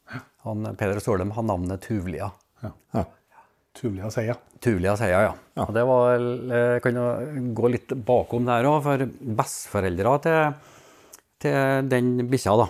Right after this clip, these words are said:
Speaker 1: Mhm.
Speaker 2: som, eh, som jeg fikk til, da, dem var jo litt, litt legendarisk.
Speaker 1: Ja.
Speaker 2: Eh, m-, eh, bestemora, det var å Montebello Spella, heter det. Var dobbeltsjampion.
Speaker 1: Ja.
Speaker 2: Og, eh, men hun var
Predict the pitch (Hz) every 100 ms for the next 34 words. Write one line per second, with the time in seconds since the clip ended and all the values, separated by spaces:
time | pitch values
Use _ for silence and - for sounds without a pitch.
0 | - 113 123 143 - - 104 104 101 101
1 | 104 101 113 98 107 104 107 107 104 107
2 | 139 113 90 117 123 - - 117 120 -
3 | 139 98 90 87 123 - - - 123 117
4 | 120 117 117 117 113 - - - 117 127
5 | 113 113 113 110 - _ - 123 98 85
6 | 110 139 131 117 113 110 113 110 110 110
7 | 107 - - _ 110 113 - 120 104 92
8 | 120 - 123 98 143 151 - - 117 -
9 | - - - _ 110 110 95 92 87 87
10 | 101 120 120 - _ - 135 - _ _
11 | _ - 120 120 120 117 120 117 117 117
12 | 117 120 113 117 120 117 117